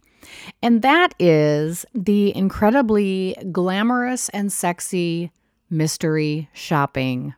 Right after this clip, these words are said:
side hustle. It's not entirely glamorous or sexy, but it can be. And I'm telling you, it's one of those side hustles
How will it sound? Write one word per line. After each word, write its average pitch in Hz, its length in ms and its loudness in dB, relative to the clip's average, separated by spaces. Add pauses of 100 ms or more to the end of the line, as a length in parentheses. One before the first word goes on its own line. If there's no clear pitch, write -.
side 127 360 -4
hustle. - 480 -10 (180)
It's - 220 0
not 202 160 4
entirely 170 500 2
glamorous 151 640 0
or 175 160 4
sexy, 165 420 -2
but 190 140 4
it 180 120 0
can 254 420 0
be. 151 420 -2 (400)
And 220 480 4
I'm 226 140 2
telling 311 400 2
you, 311 320 2
it's 226 240 -2
one 240 200 4
of 269 200 0
those 226 400 4
side 196 400 -2
hustles 180 680 -2